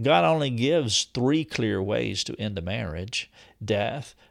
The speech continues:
adultery, abandonment. Now, you can Google <laughs> and you can find all kind of loopholes and, and footnotes and caveats here, and I'm not gonna get into that. I'll just give you the traditional historical biblical view.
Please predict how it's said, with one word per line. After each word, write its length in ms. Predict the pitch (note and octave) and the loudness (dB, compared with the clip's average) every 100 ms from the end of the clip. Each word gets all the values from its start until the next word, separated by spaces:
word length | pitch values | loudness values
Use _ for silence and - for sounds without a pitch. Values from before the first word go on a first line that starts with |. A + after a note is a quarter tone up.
| - | -6
adultery, 880 | F#2+ F#2+ A2+ A#2 - C#3 D3 B2+ - - _ _ - | 0 2 2 0 -4 -4 -4 -8 -12 -20 _ _ -16
abandonment. 880 | G#2 E2+ E2+ F#2+ G#2+ A2 C3 D#3 - _ _ _ _ _ - | -8 -4 -2 -2 -2 0 -2 -4 -14 _ _ _ _ _ -10
Now, 100 | A2+ G2+ | -4 -2
you 180 | G#2 | 0
can 280 | A#2+ C3+ B2+ | -2 -4 -2
Google 580 | A#2 C3 B2+ B2+ B2+ C#3+ | 4 6 6 2 2 2
<laughs> 20 | |
and 180 | A2+ C3+ | 2 2
you 80 | B2 | 0
can 360 | - D3+ A#2 - - - | 0 -2 -2 -8 -16 -18
find 340 | - A#2+ B2 D#2+ | -2 2 2 2
all 180 | A2 | 2
kind 240 | A#2 C3+ C#3 | 2 0 2
of 60 | |
loopholes 680 | A#2 B2+ - A2 A2+ A#2+ - | 4 2 2 0 0 -2 -4
and, 180 | A#2 A#2+ - - | -6 -8 -12 -12
and 160 | A#2+ A#2 | -6 -2
footnotes 440 | C3 B2+ A#2+ A#2 | 0 0 0 -2
and 100 | C3+ | -2
caveats 600 | - C3+ B2 A2 F#2+ - | 2 2 4 2 0 -2
here, 260 | - F#2+ G#2 | -4 -2 -4
and 120 | A#2+ | -4
I'm 100 | G2+ | -6
not 140 | G2 G#2+ | -6 -4
gonna 180 | A2 | -4
get 180 | G#2+ A#2+ | 2 4
into 300 | B2+ C3+ D3+ | 4 4 2
that. 280 | A#2 A#2+ C3+ | 4 2 2
I'll 120 | G#2 | -2
just 220 | G#2 G#2 - | -2 -4 -4
give 180 | G2+ | -4
you 80 | A2 | -4
the 120 | G2+ | -6
traditional 580 | G2 G#2 G#2 A2 G#2+ C#3 | -6 -6 -2 -2 -2 -4
historical 600 | G#2+ F#2+ - G#2 A2 B2+ | -6 -6 -4 -4 -4 -6
biblical 520 | A2+ G2+ A2 A2 C#3 B2+ | -6 -6 -6 -8 -6 -6
view. 600 | G#2+ F#2+ E2 G2 B2 | -6 -6 -4 -4 -6